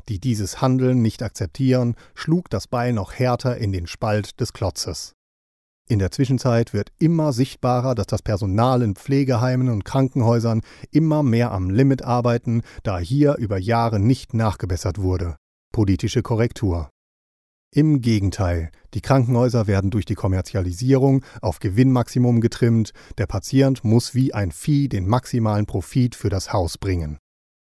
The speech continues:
Kindergeld und Krankenversicherungsleistungen fließen in Millionen ins Ausland ab. Unsere Schulen und Behörden wurden in den letzten Jahrzehnten kaputt gespart,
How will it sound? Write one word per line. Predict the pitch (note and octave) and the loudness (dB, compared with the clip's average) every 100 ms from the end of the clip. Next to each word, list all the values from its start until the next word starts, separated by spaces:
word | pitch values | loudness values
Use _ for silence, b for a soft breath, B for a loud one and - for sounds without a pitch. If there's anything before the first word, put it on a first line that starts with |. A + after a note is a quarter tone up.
| _ - | _ 0
Kindergeld | D#3+ D3+ C#3 B2+ B2 C3 | 2 2 2 2 2 0
und | A2+ F2+ - | -2 -6 -4
Krankenversicherungsleistungen | A#2+ B2 - A2+ G#2+ A2+ A2 A2 G#2+ G#2 G#2 A2 G#2 G#2 B B | -2 -2 -2 -2 -2 0 0 0 -2 -2 -2 -2 -2 -4 B B
fließen | - C#3 D#3 - A#2+ | -8 -2 -2 -2 -4
in | G#2 G2 | -2 -2
Millionen | F#2 G2+ B2 A#2+ A#2 | 0 2 2 2 0
ins | B2+ B2 - | 0 -2 -2
Ausland | - G2+ - F2+ G2 | -4 -4 -4 -8 -4
ab. | F#2 - - _ _ _ _ - | -4 -6 -12 _ _ _ _ 0
Unsere | G#2 F2 F#2 | 0 2 -2
Schulen | - D#3+ D3+ D3 | 0 2 4 4
und | A2+ F#2+ | 2 0
Behörden | F#2 A#2+ A#2+ A#2 G#2+ | 2 2 2 2 0
wurden | G#2+ G#2+ | 2 0
in | G2+ | 0
den | G2 | 2
letzten | G2+ B2 - B2 | 2 0 -2 -2
Jahrzehnten | G#2+ F#2+ C3 A#2 G2+ | -2 -2 0 0 0
kaputt | G#2+ - - D3 | -4 -4 -2 -2
gespart, | - - - A#2 A2+ | -2 -6 0 0 0